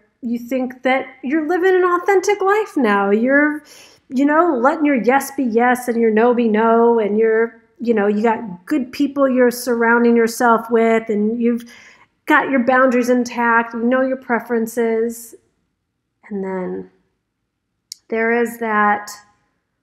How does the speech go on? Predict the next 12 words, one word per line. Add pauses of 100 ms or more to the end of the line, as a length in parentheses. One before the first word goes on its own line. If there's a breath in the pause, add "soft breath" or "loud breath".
(120)
one (360)
situation
in
your
life,
that
one
relationship,
that
one
that
just